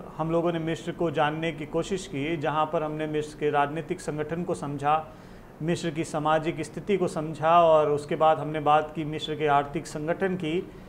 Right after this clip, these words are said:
उसके बाद हमने धर्म को देखा। आज हम लोग बात करेंगे कला में स्थापत्य के बारे में। जैसे कि कला के संदर्भ में आप सभी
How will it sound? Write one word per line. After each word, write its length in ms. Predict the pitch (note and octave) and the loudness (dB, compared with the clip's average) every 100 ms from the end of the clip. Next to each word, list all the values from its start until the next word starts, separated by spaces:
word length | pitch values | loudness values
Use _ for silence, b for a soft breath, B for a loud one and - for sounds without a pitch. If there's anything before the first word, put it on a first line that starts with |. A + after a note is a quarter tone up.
| B B | B B
उसके 200 | D#3+ - | -4 0
बाद 240 | D3+ D3 C#3+ | 4 6 4
हमने 280 | D3+ D#3 | -2 -4
धर्म 340 | C#3+ C#3+ E3+ F#3 | -2 0 2 2
को 160 | F3+ | 2
देखा। 580 | D3+ D3+ D3+ D#3 E3 F3+ | 4 4 4 4 4 2
आज 340 | E3 F3 F#3+ - | 6 8 6 2
हम 100 | E3+ | -4
लोग 160 | E3 D3+ | -2 4
बात 260 | D#3 D3+ - | 6 6 2
करेंगे 300 | D#3 D#3 E3+ | 0 0 -2
कला 320 | D#3+ D3 D3 | 2 4 4
में 140 | C#3+ | 0
स्थापत्य 500 | C#3+ - D#3+ F#3 E3 | -6 -2 -2 -2 -4
के 140 | F3 D#3 | -2 2
बारे 260 | C#3+ C#3+ | 2 2
में। 240 | D3+ E3+ F#3 B B B B | 2 -2 -6 B B B B
जैसे 260 | C#3+ D#3+ F#3+ | 2 2 2
कि 120 | F3+ | 0
कला 300 | F3 D#3+ E3+ | 0 4 4
के 200 | E3 E3+ | 4 0
संदर्भ 380 | E3+ D3 D#3+ D#3+ | -2 0 2 2
में 140 | D#3+ | 2
आप 220 | D3+ D3 | 2 2
सभी 440 | D3+ D3+ E3+ E3+ | 0 0 2 0